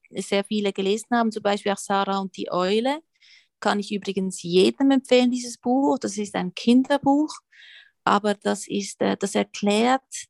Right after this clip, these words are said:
das Gesetz, die Gesetze des Universums auf eine sehr, sehr schöne und leichte Art und Weise, auf sehr zugängliche. Sarah ist ein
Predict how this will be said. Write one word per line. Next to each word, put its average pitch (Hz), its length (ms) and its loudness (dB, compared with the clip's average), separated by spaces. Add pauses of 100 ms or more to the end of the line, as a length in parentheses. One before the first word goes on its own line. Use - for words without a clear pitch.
(160)
das - 240 -6
Gesetz, 208 540 0
die 202 100 -2
Gesetze 220 580 2
des 208 200 -2
Universums 202 920 -2
auf 196 200 -4
eine 196 200 -2
sehr, 208 420 0
sehr 208 220 -4
schöne 208 540 2
und 185 140 -6
leichte 185 460 -4
Art 190 240 0
und 185 100 -6
Weise, 180 380 0
auf 175 60 -12
sehr 180 220 0
zugängliche. 180 640 0
Sarah 190 400 0
ist 190 160 -8
ein 180 220 -8